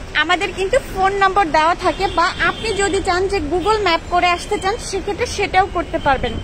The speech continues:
তো চলুন শোরুমের ভিতরে যাই, শোরুমের ভিতরে গিয়ে দেখি যে,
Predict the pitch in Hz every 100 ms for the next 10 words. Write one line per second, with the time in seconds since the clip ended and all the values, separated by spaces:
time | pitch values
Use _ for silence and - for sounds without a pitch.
0 | - - - - 415 415 415 440 466 415
1 | 359 359 370 359 254 - 370 349 302 415
2 | - 320 311 320 294 285 359 381 320 370
3 | 311 285 349 415 339